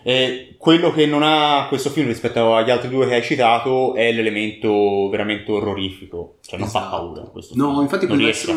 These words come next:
Speaker 2: una
Speaker 1: fare.
Speaker 2: tragedia, come dicevo prima, non l'ho usata a caso
Speaker 1: Mentre
Speaker 2: questa
Speaker 1: Danza
Speaker 2: cosa.
Speaker 1: Macabra c'aveva anche dei movimenti di macchina, delle soluzioni di montaggio, mi sembra ne parlava il Mani in un video che facemmo l'anno scorso, che ricordava The Conjuring, mi sembra che parlasse.
Speaker 2: No.
Speaker 1: Comunque un f-, i film di James Wan,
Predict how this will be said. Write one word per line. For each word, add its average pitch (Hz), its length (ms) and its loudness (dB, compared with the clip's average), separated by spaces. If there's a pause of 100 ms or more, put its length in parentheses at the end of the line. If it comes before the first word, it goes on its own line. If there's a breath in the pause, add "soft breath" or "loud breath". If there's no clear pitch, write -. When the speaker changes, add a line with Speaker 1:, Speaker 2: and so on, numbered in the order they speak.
Speaker 2:
una - 40 -4
Speaker 1:
fare. 92 200 -2
Speaker 2:
tragedia, 131 440 -2
come 117 120 2
dicevo 156 240 -2
prima, 131 140 0
non 117 180 0
l'ho 135 80 -2
usata 135 320 -4
a - 80 -8
caso 104 160 -6
Speaker 1:
Mentre 147 280 2
Speaker 2:
questa 143 100 2
Speaker 1:
Danza 131 200 0
Speaker 2:
cosa. 120 120 2
Speaker 1:
Macabra 131 440 2
c'aveva 120 760 2
anche 123 460 -2
dei 113 500 0
movimenti 117 500 -2
di 117 100 -4
macchina, 110 440 -2
delle 110 140 2
soluzioni 113 480 -6
di 113 80 -2
montaggio, 110 760 -2
mi 113 120 -6
sembra 110 300 -2
ne 107 100 -4
parlava 110 600 0
il 110 100 -4
Mani 113 360 0
in 104 60 -2
un 104 140 -4
video 104 600 2
che 104 120 -6
facemmo 110 400 -6
l'anno 104 180 -4
scorso, 113 520 -2
che 131 180 0
ricordava 120 760 2
The 117 80 -4
Conjuring, 110 600 0
mi 104 120 -8
sembra 101 720 -2
che 104 260 -2
parlasse. 110 300 -2
Speaker 2:
No. 101 60 -6
Speaker 1:
Comunque 165 360 2
un 135 160 2
f-, 131 300 -8
i 147 100 -4
film 170 500 0
di 131 420 0
James 123 280 -2
Wan, 98 500 -2